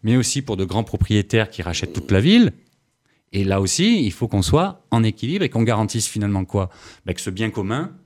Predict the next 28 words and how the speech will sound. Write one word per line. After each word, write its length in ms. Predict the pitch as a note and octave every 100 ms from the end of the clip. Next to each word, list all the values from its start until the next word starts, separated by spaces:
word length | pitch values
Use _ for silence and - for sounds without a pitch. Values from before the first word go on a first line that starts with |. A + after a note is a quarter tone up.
| _
il 80 | -
continue 380 | F2+ - D#2 G#2+
à 40 |
être 100 | A2+
commun. 340 | - G2+ F2+ G#2 _ - _
Donc, 240 | F#2 F#2
euh, 40 | F#2
oui, 180 | E3 F3
ce 140 | -
sera 240 | - A2 G2+ - -
un 120 | A#2
des 220 | A#2+ A2
enjeux 200 | A2+ G#2
essentiels. 380 | A2 C3 B2 F3 - -
Ça 200 | - C3+
rejoint 240 | D#3+ F3
la 80 | D3+
question 400 | C#3 C3 C#3 A#2 _ _
dont 160 | G2+ F#2+ -
on 60 |
parlait 200 | G2 G#2
tout 160 | F#2+ -
à 40 |
l'heure 80 | C#3+
de 80 | B2
ce 160 | G2 A#2
lien. 280 | A#2 B2+ G#2 _ _ -
Voilà. 160 | G2+